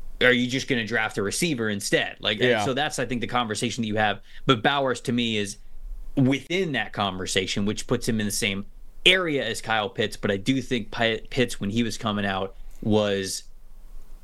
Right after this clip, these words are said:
Speaker 1: translation-wise to the N F L regarded higher than Brock Bowers just 'cause there's a little bit of concern over the size.
Speaker 2: That's fair.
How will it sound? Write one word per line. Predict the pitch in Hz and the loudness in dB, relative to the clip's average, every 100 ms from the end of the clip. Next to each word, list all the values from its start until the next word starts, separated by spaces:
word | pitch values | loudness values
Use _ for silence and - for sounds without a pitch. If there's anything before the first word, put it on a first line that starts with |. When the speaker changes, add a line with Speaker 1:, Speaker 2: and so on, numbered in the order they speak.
| - - - - - - - - | -12 -10 -8 -10 -8 -10 -8 -2
Speaker 1:
translation-wise | - - 147 139 113 117 139 135 - 117 107 110 107 104 | 2 4 4 2 -2 0 0 0 0 0 2 2 0 -2
to | - | -4
the | 101 104 | 0 2
N | 104 | 2
F | 92 117 | 0 2
L | 110 95 | 2 2
regarded | 98 95 107 107 101 95 | 0 0 2 2 0 -2
higher | - 104 101 98 92 | 0 2 2 2 0
than | 95 98 | -2 0
Brock | 101 95 | 0 0
Bowers | - 98 92 - | 2 2 2 -4
just | 95 | -4
'cause | - 98 | -2 0
there's | 98 | 0
a | 92 | 0
little | 95 98 | 0 0
bit | 92 92 | 0 -2
of | - | -4
concern | 98 - - 90 87 | -4 0 0 0 -2
over | 87 85 | -6 -6
the | - | -2
size. | - 87 - - - | -2 -2 -4 -6 4
Speaker 2:
That's | - 160 | 8 8
fair. | - - | 6 -2